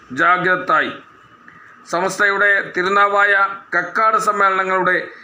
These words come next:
സ്വാഗത സംഘം അധ്യക്ഷനായിരുന്നു പൂക്കോയ തങ്ങൾ. സമസ്തയുടെ കീഴിൽ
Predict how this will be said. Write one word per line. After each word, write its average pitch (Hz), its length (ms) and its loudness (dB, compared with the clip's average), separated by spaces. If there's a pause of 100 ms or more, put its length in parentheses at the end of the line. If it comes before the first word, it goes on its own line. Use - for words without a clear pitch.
(220)
സ്വാഗത 190 380 0
സംഘം 196 360 -2
അധ്യക്ഷനായിരുന്നു 185 680 0
പൂക്കോയ 175 340 0
തങ്ങൾ. 147 280 -2 (520)
സമസ്തയുടെ 185 540 -2
കീഴിൽ 208 340 0